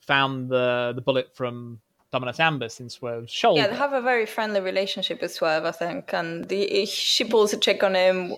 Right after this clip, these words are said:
Speaker 2: uh, in Sardines with, um, yeah.
Speaker 1: Yeah, and the way Pipes starts talking to Velocity, I think it, it, it's as if it's, it's a Pipes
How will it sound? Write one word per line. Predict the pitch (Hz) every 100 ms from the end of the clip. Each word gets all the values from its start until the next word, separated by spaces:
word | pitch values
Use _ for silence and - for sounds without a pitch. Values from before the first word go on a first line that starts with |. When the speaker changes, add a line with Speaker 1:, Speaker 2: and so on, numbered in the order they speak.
| -
Speaker 2:
uh, | 175 170 175 175 -
in | 175 170 170 170 170
Sardines | - 185 165 165 165 170 165 170 -
with, | 156 - 175
um, | 170 170 185 185 _ _ _ _ _
yeah. | - - - _ _ _ _ _ _ _ _ _ _ _ _ _ -
Speaker 1:
Yeah, | 269 156 120 110
and | 156
the |
way | 202 202
Pipes | - 202 196 190
starts | - 170 147
talking | 175 165 156
to |
Velocity, | 147 185 - 156 139
I |
think | 127 147 143
it, | 143 -
it, | 143 -
it's | 147 151
as | 143
if | 143 - - - _ _ _ _ _ _ _ _ _ _ _ -
it's, | 139 - - _ _ _ _ _
it's | - 139
a |
Pipes | - - 170 151 -